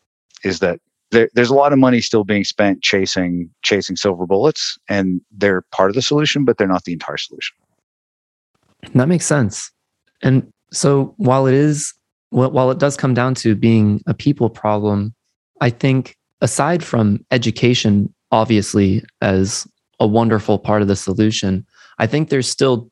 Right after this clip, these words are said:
Speaker 2: definitely a role for technology to play in terms of making it easier for, for the people to, to have good practices,
Speaker 1: Ab-
Speaker 2: right?
Speaker 1: Absolutely. Absolutely. Please don't hear anything I said as saying that it's
Speaker 2: <laughs>
Speaker 1: not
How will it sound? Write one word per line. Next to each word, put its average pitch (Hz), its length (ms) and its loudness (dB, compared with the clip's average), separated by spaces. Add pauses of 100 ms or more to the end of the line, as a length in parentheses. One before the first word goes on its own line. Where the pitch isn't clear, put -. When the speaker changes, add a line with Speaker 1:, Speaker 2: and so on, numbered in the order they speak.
Speaker 2:
definitely 123 460 0
a 104 80 2
role 101 280 2
for 101 160 -4
technology 104 680 0
to 95 80 0
play 113 460 -2
in 107 220 -2
terms 104 420 -2
of 98 140 -2
making 104 420 2
it 95 220 0 (360)
easier 143 680 -2 (640)
for, 98 380 0
for 104 140 -2
the 95 120 0
people 98 420 0
to, 92 320 -4
to - 160 -6
have 92 200 0
good 90 200 0
practices, 90 500 -4
Speaker 1:
Ab- 113 140 4
Speaker 2:
right? 120 200 -2 (280)
Speaker 1:
Absolutely. 110 680 0
Absolutely. 95 480 0
Please 127 300 2
don't 120 280 2
hear 110 200 2
anything 117 320 2
I 98 80 2
said 98 240 0
as 90 100 -6
saying 95 300 0
that - 80 2
it's - 200 2
Speaker 2:
<laughs> - 100 0
Speaker 1:
not 156 300 2